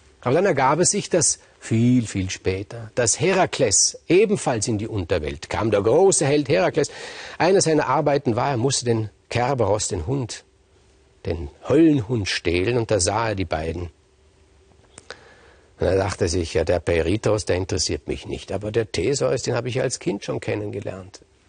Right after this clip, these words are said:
Und er reißt ihn von dem Schemel weg, der halbe Hintern ist hängen geblieben. Deshalb sagen die Griechen, haben die Athener so schmale Hintern, die athenischen Männer, weil die Hälfte des Hintern ist unten in, in der Unterwelt.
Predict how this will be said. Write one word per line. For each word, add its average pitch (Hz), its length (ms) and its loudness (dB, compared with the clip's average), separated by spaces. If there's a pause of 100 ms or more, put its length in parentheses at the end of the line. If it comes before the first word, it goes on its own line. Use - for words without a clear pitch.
Und 107 260 -6
er 98 280 -8
reißt - 560 -4
ihn 143 200 -8 (460)
von 131 240 -6
dem - 240 -4
Schemel 143 680 0
weg, - 420 -6
der 113 140 0
halbe 139 220 -2
Hintern 127 320 -4
ist 123 140 -8
hängen 135 260 -4
geblieben. 113 480 -8 (1200)
Deshalb - 240 -2
sagen 123 280 0
die 107 100 0
Griechen, 123 480 -2
haben 123 160 -2
die 117 140 -4
Athener 127 420 0
so 117 160 -4
schmale 120 380 -2
Hintern, 104 400 -2
die 76 100 -8
athenischen 76 540 -4
Männer, 82 260 -4
weil 90 100 -2
die 98 120 2
Hälfte 113 240 0
des 95 80 -2
Hintern 127 280 -4
ist 101 220 -6
unten 123 260 -4
in, 95 200 -4
in 95 120 -6
der 87 140 -4
Unterwelt. 78 600 -6